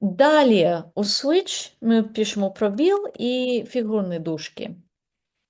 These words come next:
І зараз ми пишемо усі наші випадки, що може бути спорт.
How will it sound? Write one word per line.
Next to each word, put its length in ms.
І 140
зараз 400
ми 180
пишемо 460
усі 560
наші 380
випадки, 840
що 320
може 420
бути 420
спорт. 600